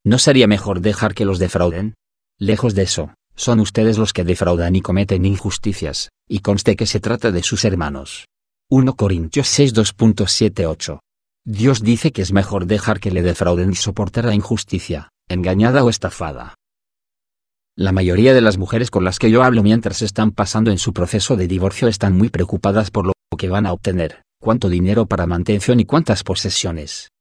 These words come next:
Si usted no se permite a sí misma el soportar la injusticia, su esposo terminará enojado y amargado. Si usted no se permite a usted misma el encontrarse atrapada frente al mar rojo,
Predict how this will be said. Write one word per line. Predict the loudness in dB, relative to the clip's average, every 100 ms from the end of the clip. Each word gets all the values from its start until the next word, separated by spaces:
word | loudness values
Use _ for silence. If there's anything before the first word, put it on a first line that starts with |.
| _ _ _
Si | -4 -2
usted | 2 2
no | 2
se | 0 -2
permite | 0 0 0
a | -2
sí | -2
misma | 0 2 0
el | 0
soportar | -2 -2 -4 -2 0
la | 0
injusticia, | 0 -4 -6 -6 -6 -8 -12 -18 _ -10
su | 0 0
esposo | 0 -2 -4 -2
terminará | -2 0 2 2
enojado | 2 2 0 0
y | 2
amargado. | 2 0 0 0 -2 -8 _ _ _ _
Si | -8 -4
usted | 0 2
no | 2
se | 2 0
permite | 0 0 2 0
a | -2
usted | -4 -4 0
misma | 0 2 2
el | 2
encontrarse | 0 2 2 0 0 0
atrapada | -2 -2 0 0
frente | 0 0 0 0
al |
mar | 0 -2
rojo, | 0 -2 -4 -16